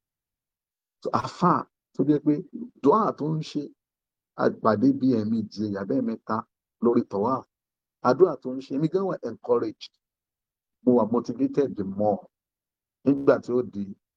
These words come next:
sáútọ̀ ẹlẹ́ẹ̀kẹrin, làáfàá bá yọ, làáfàá bá yọ fóònù jáde. Wà ní tọ́, tàwáàfù la wà yó, ẹ̀yin yẹn wà nílé, ẹ̀yin wà ṣe,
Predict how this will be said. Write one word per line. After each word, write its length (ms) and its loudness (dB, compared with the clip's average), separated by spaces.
sáútọ̀ 400 0
ẹlẹ́ẹ̀kẹrin, 560 -4
làáfàá 300 2
bá 160 4
yọ, 240 2
làáfàá 220 0
bá 120 6
yọ 180 0
fóònù 280 -4
jáde. 280 -2
Wà 120 4
ní 100 4
tọ́, 240 6
tàwáàfù 340 0
la 120 2
wà 220 2
yó, 140 0
ẹ̀yin 260 -2
yẹn 160 0
wà 120 2
nílé, 320 2
ẹ̀yin 260 -4
wà 80 -2
ṣe, 120 -6